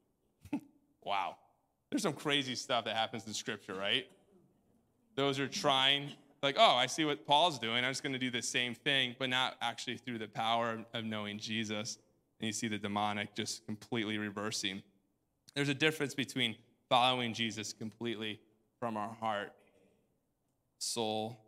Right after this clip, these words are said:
mind, and strength versus just using lip service and having a veneer of religiosity, a veneer of following and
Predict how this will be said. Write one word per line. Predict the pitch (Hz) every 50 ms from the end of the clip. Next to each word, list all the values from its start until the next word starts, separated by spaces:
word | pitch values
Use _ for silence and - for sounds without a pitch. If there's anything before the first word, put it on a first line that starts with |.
| _ -
mind, | 117 113 107 107 113 110
and | 107 104 -
strength | - - - 120 110 104 107 107 - -
versus | 120 117 - - 117 107
just | 117 110 107 - - _ _ _ _ _ _ _ _ _ _ -
using | 123 110 110 113 104 104
lip | 117 117 - -
service | - 101 95 92 92 95 - - _ _ _ _ _ _ _ -
and | 107 107 117
having | 110 110 107 110 107 104
a | 98 95 95 95 98 - _ _ _ _ _ _ _
veneer | - 101 - 127 127 131 143 151 147 123 101 87 - - _ _ _ _ _ _ _ _ _ _ _ _ -
of | 113 107
religiosity, | 113 110 104 110 110 98 104 101 101 101 101 107 - - 101 95 92 90 95
a | 95 101
veneer | 110 127 127 131 143 147 147 139 131 117
of | 117
following | - - 107 107 104 101 101 104 107 110 - _ -
and | 117 110 107